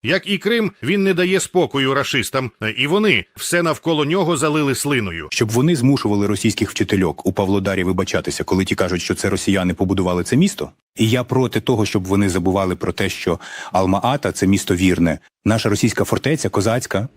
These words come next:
Speaker 1: Російська пропаганда веде активну антиказахську діяльність у Росії та в самому Казахстані. З казахів створюють образ ворога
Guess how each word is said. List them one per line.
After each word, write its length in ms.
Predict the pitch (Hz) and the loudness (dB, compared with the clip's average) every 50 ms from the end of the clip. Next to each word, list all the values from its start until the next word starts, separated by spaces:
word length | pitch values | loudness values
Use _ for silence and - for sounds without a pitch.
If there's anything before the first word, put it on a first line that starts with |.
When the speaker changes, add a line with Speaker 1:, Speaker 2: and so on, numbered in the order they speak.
| - - - | -16 -8 -4
Speaker 1:
Російська 540 | 104 123 - - 208 247 202 - - 214 | -4 -2 -2 0 -2 -2 -2 0 -2 -2
пропаганда 640 | 160 175 165 - - 147 123 160 208 214 202 196 196 | 0 0 -2 0 0 0 0 0 0 0 0 0 0
веде 340 | 156 147 143 123 151 190 190 | 2 0 0 0 0 0 0
активну 520 | 165 - - - 170 208 220 208 208 202 | -2 -2 -4 -2 -2 0 2 2 0 0
антиказахську 920 | 123 147 160 160 - 170 156 - 156 139 117 147 160 - - - - 165 156 | 0 0 -2 -2 -2 -2 -2 0 -2 0 0 0 -2 -2 -2 -4 -4 -4 -2
діяльність 680 | 127 139 139 131 143 160 170 175 180 175 - - - - | -2 0 0 0 0 0 0 0 0 -2 -2 -4 -8 -4
у 120 | 151 139 | -2 -2
Росії 440 | 135 135 117 - - - 208 214 202 | 0 0 -2 -2 -2 -2 0 0 0
та 160 | 208 - 165 | 0 -2 -2
в 60 | 135 | -2
самому 520 | - - - 120 110 113 120 120 127 127 107 | -2 -2 -2 -2 0 0 0 0 0 -2 -2
Казахстані. 840 | - 135 131 113 127 110 - - - 139 123 104 95 85 76 67 - _ _ _ - _ _ _ _ _ _ _ _ _ _ _ _ _ - | -2 -2 -2 -2 -2 -4 -4 -4 -2 0 0 0 -2 -4 -10 -14 -16 _ _ _ -20 _ _ _ _ _ _ _ _ _ _ _ _ _ -12
З 100 | - - | -10 -4
казахів 520 | - 165 151 156 226 226 - 202 180 135 | -2 -2 0 0 -2 -2 -2 -2 -4 -4
створюють 580 | - - 165 202 208 196 190 185 170 147 - - | -4 -2 0 2 2 4 4 2 2 0 0 0
образ 380 | 185 180 165 156 160 131 - 131 | 0 0 2 2 0 0 -2 -2
ворога 480 | 135 147 135 113 107 85 87 78 - | 0 0 0 0 0 -2 -2 -4 -6